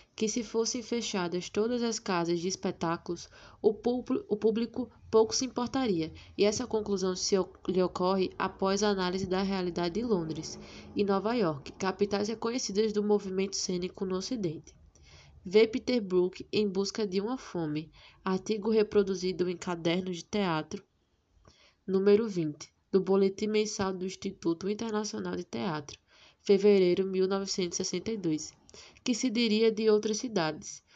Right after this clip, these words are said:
das quais o teatro não chegou até hoje a impor-se no consumo. Todos os espectadores que não se sentem o sortilégio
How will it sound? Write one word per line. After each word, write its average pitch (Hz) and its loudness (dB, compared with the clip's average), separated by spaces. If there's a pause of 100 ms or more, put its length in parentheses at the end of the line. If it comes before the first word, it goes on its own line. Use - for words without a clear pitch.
(240)
das 208 2
quais 226 0
o 233 -4
teatro 190 -2 (440)
não 214 4
chegou 233 2
até 220 0
hoje 226 4
a 214 4
impor-se 208 0
no 196 -2
consumo. 208 -6 (1160)
Todos 247 4
os 254 0
espectadores 196 0 (400)
que 208 0
não 196 0 (160)
se - -2
sentem 185 0 (300)
o 202 4
sortilégio 185 2